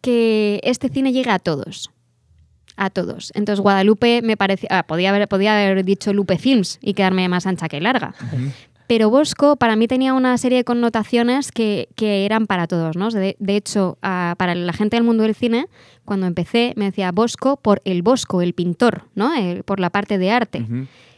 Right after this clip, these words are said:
Speaker 1: Y yo decía, "Pues efectivamente, parte, eh, es por e-, es por ello". Bosco, eh, para los que somos católicos, también es el patrón del cine.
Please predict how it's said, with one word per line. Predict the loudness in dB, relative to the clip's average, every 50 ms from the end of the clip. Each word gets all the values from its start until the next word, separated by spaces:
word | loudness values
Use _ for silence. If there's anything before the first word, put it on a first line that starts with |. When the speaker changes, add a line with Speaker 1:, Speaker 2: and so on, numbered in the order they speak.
| _ _
Speaker 1:
Y | -10 -6
yo | -4 -4
decía, | -4 -4 -6
"Pues | -6 -6 -6 -6 -6
efectivamente, | -8 -8 -8 -6 -8 -6 -6 -4 -4 -2 -2 -4 -6 -6 _ _
parte, | 0 0 0 0 0 -2 -2 -2 -4
eh, | -4 -4 -2 -2 -2 -2 -2 -2
es | -4 -4
por | -2 -2 -2 0
e-, | 0 0 -2 -2
es | -2 -4 -4 -4
por | -4 -2 0 0
ello". | 0 0 0 -2 -4 _
Bosco, | -4 0 2 2 2 0 -2 -2 -2 -2 -2 -2 -8 -10 -6
eh, | -4 -4 -2
para | -2 -2 -2 -2
los | -2 -4 -6
que | -6 -6
somos | -4 -2 -2 -2 -2
católicos, | -2 -2 -2 0 0 0 0 0 -2 -4
también | -2 -2 -2 -2 -2
es | -2 -2
el | -2 -4
patrón | -4 -4 -6 -2 -2 0 0 0
del | 0 0 -2 -2
cine. | -2 0 0 0 0 -2 -4